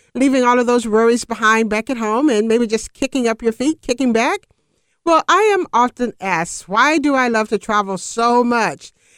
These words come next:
And especially because for me now, I also travel for work. So when I'm out and about, I'm having the fun, but I'm also working.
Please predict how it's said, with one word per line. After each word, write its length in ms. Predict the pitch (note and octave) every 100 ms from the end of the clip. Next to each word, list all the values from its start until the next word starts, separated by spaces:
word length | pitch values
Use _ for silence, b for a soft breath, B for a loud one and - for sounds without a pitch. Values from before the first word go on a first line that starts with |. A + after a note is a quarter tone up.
| b
And 140 | - D4+
especially 440 | C#4 - G#4+ G#4+
because 680 | C4 B3+ B3 A3+ C#4 A#3+ A#3+
for 140 | A3+
me 220 | A3 E4
now, 340 | C4 E4 G4+ C4+
I 180 | D4+ D4+
also 360 | D4+ - D4+
travel 420 | - C4 A#3 A3
for 220 | G#3 G3 G3
work. 400 | F4 G#3 E3+ - _ _ _
So 280 | - B3+ B3
when 180 | B3+
I'm 120 | C#4 G#4
out 160 | - C4
and 140 | A#3+
about, 420 | A3 F#3+ F3+ F3+ - b
I'm 160 | - D4
having 320 | F#4 G#4+ F#4+
the 80 | D#4
fun, 480 | - G#4+ G4 D#4+ C#4+
but 120 | C4+
I'm 140 | C4
also 360 | C#4+ D4+ C#4+ A#3+
working. 580 | G3 A3+ A3+ F3+ D3+